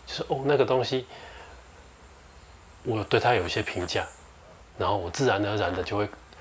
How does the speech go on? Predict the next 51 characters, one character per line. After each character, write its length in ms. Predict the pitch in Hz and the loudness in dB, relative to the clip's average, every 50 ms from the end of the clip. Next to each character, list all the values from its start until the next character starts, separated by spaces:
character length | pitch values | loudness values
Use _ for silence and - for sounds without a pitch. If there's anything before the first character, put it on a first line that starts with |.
| - - - - | -14 -14 -10 0
把 100 | - 92 | 0 0
注 180 | - - 120 104 | 2 2 0 0
意 40 | 95 | 0
力 120 | 101 95 - - - - | 0 -4 -6 -10 -6 2
丢 160 | - 131 139 | 6 8 8
到 100 | 143 127 | 8 8
那 100 | 117 135 | 6 6
个 60 | 113 | 4
东 140 | 98 98 95 | 2 0 -2
西 80 | 92 95 | -2 -2
上 160 | - - 92 | -2 -4 -4
面 120 | 92 90 85 | -4 -4 -4
去， 140 | - - 101 90 - - - - - - - - - - - - - - - - - - - - - - - | -4 -6 -6 -8 -8 -12 -18 -18 -18 -18 -18 -18 -18 -20 -20 -18 -18 -18 -18 -18 -20 -20 -20 -20 -18 -8 -2
然 40 | |
后 80 | - 98 | -2 0
就 100 | 92 - - - | 0 -2 -4 -4
从 240 | - - 104 98 | -2 0 0 0
自 140 | 101 - 139 | 2 2 0
己 120 | 107 101 90 | 2 2 -2
身 240 | - - 113 107 | 0 2 2 2
上 160 | 101 - 110 92 | 4 2 2 2
跑 200 | - - - - | 2 -2 -4 -2
掉 200 | - - 92 82 | -2 -2 -2 -2
了。 60 | 82 - - - - - - - - - - - - - - - - - - - - - - - - - | -4 -8 -14 -16 -18 -16 -16 -14 -16 -16 -18 -18 -18 -18 -18 -18 -18 -18 -16 -14 -14 -12 -12 -12 -12 -6
所 160 | - - 160 | 4 6 6
以 80 | 147 - - - - | 6 6 2 -10 -6
我 80 | - 117 | -2 0
们 200 | 101 104 107 107 | 2 2 2 2
在 340 | 104 139 131 131 123 120 113 104 - | 6 6 8 8 8 6 2 0 -2
做 400 | - - 135 127 123 117 113 104 - - - - - - - - - - - - - - - - | 4 6 8 10 10 8 6 4 0 -8 -16 -18 -18 -18 -18 -18 -18 -20 -18 -18 -16 -16 -4 4
正 220 | - 151 139 131 | 8 8 8 10
念 280 | 131 135 131 123 113 104 | 8 6 6 4 2 2
的 220 | 104 110 98 - - - 107 226 - - - - - - - - - - - - - - - - - | 2 2 2 2 0 -4 -10 -14 -14 -14 -16 -16 -14 -14 -14 -14 -16 -16 -16 -18 -18 -18 -16 -6 0
练 200 | 165 139 156 147 | 6 6 8 8
习 200 | - - 104 95 | 6 4 0 2
的 120 | 101 98 | 2 0
时 160 | 90 - - | 0 2 2
候， 140 | 107 110 113 | 2 4 4
我 60 | 107 | 4
们 180 | 95 90 95 107 | 2 2 0 -2
会 60 | 113 | -2
刻 320 | - - - 165 151 151 | 0 0 6 6 8 8
意 80 | 143 127 | 8 6
的 100 | 120 113 | 4 2
将 220 | 110 - 120 127 | 4 6 6 6
我 40 | 123 | 6
们 120 | 110 101 95 | 4 2 0
的 100 | 98 95 | -2 -4
注 220 | - - 120 113 | -2 0 0 2
意 40 | 110 | 2
力 180 | 117 113 104 | 2 0 0